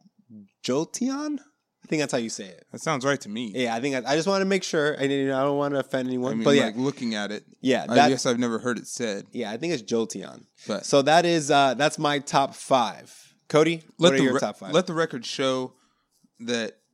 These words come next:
Speaker 2: my number one was written before your number one was written.
Speaker 1: Yes. I
Speaker 2: And
Speaker 1: <laughs> oh my word.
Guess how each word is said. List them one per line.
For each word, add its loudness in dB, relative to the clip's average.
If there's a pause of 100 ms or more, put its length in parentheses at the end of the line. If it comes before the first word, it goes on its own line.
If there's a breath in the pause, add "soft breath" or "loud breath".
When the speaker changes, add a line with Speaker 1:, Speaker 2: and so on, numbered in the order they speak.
(100)
Speaker 2:
my 2
number -2
one -4
was -6
written -4
before -6
your -2
number -6
one -8
was -14
written. -12
Speaker 1:
Yes. 0
I -10
Speaker 2:
And -2
Speaker 1:
<laughs> -12
oh -4
my -12
word. -4